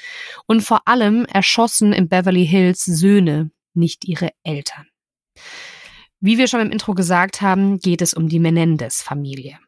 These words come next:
Eine Familie, die nach außen hin wirklich die perfekte Familie ist. José Menendez ist ein oder war ein erfolgreicher Geschäftsmann, Kitty, seine Frau, die fürsorgliche Mütter. Lyle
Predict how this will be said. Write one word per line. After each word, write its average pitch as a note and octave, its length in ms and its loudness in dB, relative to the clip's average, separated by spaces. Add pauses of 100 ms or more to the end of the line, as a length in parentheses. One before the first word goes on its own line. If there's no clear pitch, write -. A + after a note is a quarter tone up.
(140)
Eine F3+ 220 2
Familie, G3 400 2
die G#3 140 2
nach F#3 180 -2
außen G3 420 2
hin G3+ 280 2
wirklich F#3 420 0
die E3 240 -4
perfekte - 580 -4
Familie E3 600 0
ist. - 180 -6
José G3+ 460 -2
Menendez E3+ 560 0 (440)
ist - 260 -4
ein G3 220 0
oder E3+ 220 -2
war E3+ 220 0
ein F#3+ 180 0
erfolgreicher E3 680 -4
Geschäftsmann, E3 760 -2
Kitty, - 380 -4
seine E3 260 0
Frau, D#3+ 400 -2
die F3+ 140 -2
fürsorgliche E3 800 -2
Mütter. D#3 400 -6 (360)
Lyle E3+ 580 0